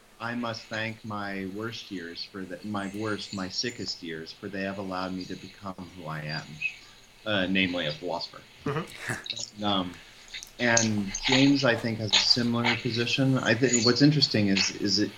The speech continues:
Speaker 1: that in eighteen twenty-one, Emerson, if, so he'd be eighteen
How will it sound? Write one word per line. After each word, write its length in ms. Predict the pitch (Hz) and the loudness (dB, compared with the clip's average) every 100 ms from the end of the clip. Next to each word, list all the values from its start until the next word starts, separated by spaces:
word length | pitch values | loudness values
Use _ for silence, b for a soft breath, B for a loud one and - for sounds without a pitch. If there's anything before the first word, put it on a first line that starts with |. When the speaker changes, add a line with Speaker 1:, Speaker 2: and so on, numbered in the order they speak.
| 104 104 | 4 6
Speaker 1:
that 120 | 104 | 6
in 120 | 104 | 8
eighteen 420 | 123 123 131 117 | 8 8 8 4
twenty-one, 600 | 110 120 110 98 117 104 | 4 4 6 8 8 8
Emerson, 680 | 98 113 120 120 - 87 85 78 | 8 10 10 10 6 4 2 4
if, 240 | 95 - | 4 6
so 320 | - 107 95 B B B - - | 6 8 6 B B B -10 6
he'd 160 | 110 110 | 8 10
be 320 | 104 98 87 | 12 12 10
eighteen 760 | 104 - 107 104 117 135 135 | 8 6 6 6 6 6 4